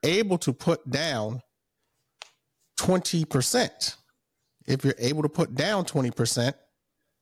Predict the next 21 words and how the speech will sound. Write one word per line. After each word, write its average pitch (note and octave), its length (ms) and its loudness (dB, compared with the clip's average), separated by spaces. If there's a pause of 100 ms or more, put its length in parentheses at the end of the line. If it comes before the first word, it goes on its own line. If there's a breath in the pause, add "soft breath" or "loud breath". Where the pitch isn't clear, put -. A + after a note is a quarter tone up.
(1200)
your C3 180 2
fixed - 420 -2
rate F#3 280 2
mortgage D3+ 400 2
of B2 100 0
seven G3+ 360 0
percent C3 580 -2 (440)
means E3 340 4
that D3+ 260 0
you G3 100 2
can F3 160 2
afford E3+ 460 4
a C#3+ 80 4
home E3+ 380 2
that, D3 160 2 (280)
a B2 80 0
home E3+ 300 2
loan E3 340 4
of A#2+ 220 -4
two F#3+ 220 2
hundred E3 400 2